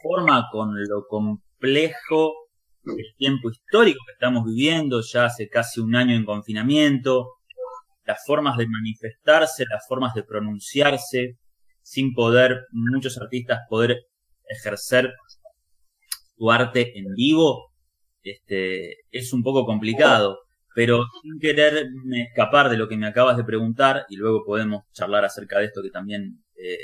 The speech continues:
es, es importante porque nos ocupa como comunicadores, eh, te diría que sí. O sea, cuando hablo del, del lugar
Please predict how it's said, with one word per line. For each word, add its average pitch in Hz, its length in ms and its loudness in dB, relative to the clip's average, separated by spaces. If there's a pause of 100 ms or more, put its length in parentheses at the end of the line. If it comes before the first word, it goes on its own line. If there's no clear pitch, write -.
es, - 380 -20
es - 140 -20
importante 113 440 -6
porque 95 220 -10
nos 95 180 -14
ocupa 117 420 -4 (380)
como 101 200 -10
comunicadores, 101 960 0 (580)
eh, 110 440 2 (560)
te 127 140 -2
diría 190 340 2
que 135 80 -6
sí. 175 340 0
O - 500 -16
sea, 123 380 2
cuando 123 280 2
hablo 196 280 6
del, 127 400 2
del 113 160 0
lugar 156 480 4